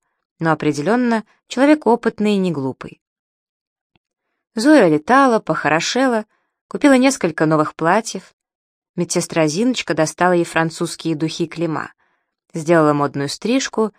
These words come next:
надела каблуки. Встречались они раз в неделю на квартире его старшей сестры, одинокой старой девы, обожавшей брата и во всем ему потакавшей.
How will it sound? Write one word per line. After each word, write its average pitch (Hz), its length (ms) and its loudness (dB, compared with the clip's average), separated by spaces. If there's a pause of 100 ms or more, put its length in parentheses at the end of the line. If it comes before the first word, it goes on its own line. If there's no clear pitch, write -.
(140)
надела 156 460 0
каблуки. 139 640 -8 (1400)
Встречались 262 680 0
они 175 160 2
раз 175 220 0
в 170 40 -4
неделю 220 500 2
на 196 120 0
квартире 208 500 2
его 170 120 2
старшей 151 460 -4
сестры, 185 580 -6 (320)
одинокой 196 460 0
старой 190 380 -2
девы, 175 400 0 (240)
обожавшей 156 580 0
брата 190 460 0 (240)
и 160 80 -4
во 175 100 2
всем 285 260 -2
ему 160 220 -2
потакавшей. - 800 -8